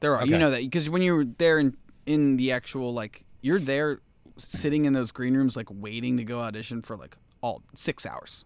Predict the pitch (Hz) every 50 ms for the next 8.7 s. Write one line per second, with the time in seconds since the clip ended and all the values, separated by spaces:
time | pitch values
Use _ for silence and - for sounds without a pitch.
0 | _ - - - - - - - - - 147 151 147 143 147 147 143 202 180 160
1 | 156 143 131 - 143 139 135 123 110 113 107 90 69 - 139 160 170 165 - 175
2 | 160 139 151 135 - 139 131 131 135 - - - - - _ - - - 113 127
3 | 127 131 131 127 123 123 110 123 117 - - 123 120 113 - 127 120 123 123 -
4 | _ - 131 117 117 123 - - 123 120 117 104 98 - - 104 107 107 110 107
5 | 107 107 107 104 - - 107 107 104 104 104 110 - 101 - - 101 - 107 107
6 | 110 117 - _ _ _ _ _ _ - 160 151 - - 165 160 160 - - 131
7 | 117 113 113 107 139 139 127 113 107 101 98 95 - - - 98 113 131 - 170
8 | 156 - - - 120 104 107 - - - - - - -